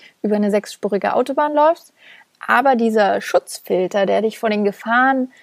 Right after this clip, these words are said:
bewahren möchte oder auch eben in der Komfortzone halten möchte, der greift tatsächlich auch bei Veränderungen.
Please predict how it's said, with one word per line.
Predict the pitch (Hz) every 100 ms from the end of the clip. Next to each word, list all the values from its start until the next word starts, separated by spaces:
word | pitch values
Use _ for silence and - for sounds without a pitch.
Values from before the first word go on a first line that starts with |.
| _ -
bewahren | - - 214 233 226
möchte | 208 202 - - -
oder | 202 - -
auch | 202
eben | 381 208 196 190 196 _ _ _ -
in | 226 240
der | 220
Komfortzone | - 208 208 - 214 214 202 202
halten | 202 175 202
möchte, | 180 185 - 240 262 - - -
der | 233
greift | 233 247 247
tatsächlich | 240 226 226 226 -
auch | - 208
bei | - 214
Veränderungen. | - 220 214 175 - -